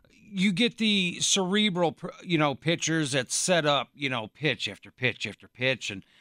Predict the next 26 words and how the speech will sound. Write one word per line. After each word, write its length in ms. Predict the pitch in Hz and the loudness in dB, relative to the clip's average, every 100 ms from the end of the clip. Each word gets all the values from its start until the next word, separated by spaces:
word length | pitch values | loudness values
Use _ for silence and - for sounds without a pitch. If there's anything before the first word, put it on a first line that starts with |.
| - _ - | -20 _ -2
uh, 200 | 139 139 | 0 2
and 240 | 131 151 165 | 0 0 0
then 160 | 165 | 0
how 200 | 147 160 | 2 0
they, 160 | 156 156 | 0 -2
s-, 160 | 135 - | -2 -2
you 160 | 180 | 0
know, 220 | 151 143 | 0 0
they 160 | 143 139 | 0 0
stack 500 | 127 - 175 156 - | 0 0 2 0 -2
the 100 | 147 | -4
different 400 | 123 170 151 139 | -2 -2 0 0
at-bats 520 | 127 - 143 143 - | 0 0 -2 -2 -2
against 340 | 131 135 120 - | -6 -6 -6 -8
the 60 | |
same 380 | - 151 135 127 | -4 -2 0 0
guys, 440 | 135 139 143 120 | 0 0 0 -4
you 180 | - 151 | -6 -2
know, 180 | 143 135 | 0 0
a 60 | 127 | -2
few 300 | - 156 151 | -4 -2 0
innings 280 | 147 135 | -2 -4
down 220 | 165 156 139 | -2 -2 -2
the 80 | |
road, 400 | 139 160 180 180 | 0 2 2 2
and 120 | 147 | -2